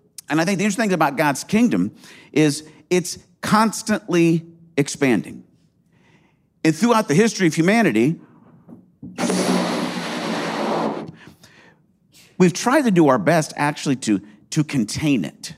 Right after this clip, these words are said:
to trap it in with religion, with traditions.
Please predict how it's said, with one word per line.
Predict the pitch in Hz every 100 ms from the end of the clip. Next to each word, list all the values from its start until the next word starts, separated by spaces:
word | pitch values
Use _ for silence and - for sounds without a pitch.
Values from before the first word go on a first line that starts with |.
| _ _ _ _ - _ _ _ _ _ _ _
to | 123
trap | - 180 143 143
it | 120
in | 117 82 - - - _ _ _ _ _ _ _ _ _ _ - - - - -
with | 131
religion, | 131 127 160 139 151 151 123 - - _ -
with | 101 -
traditions. | 120 92 135 - 135 127 127 -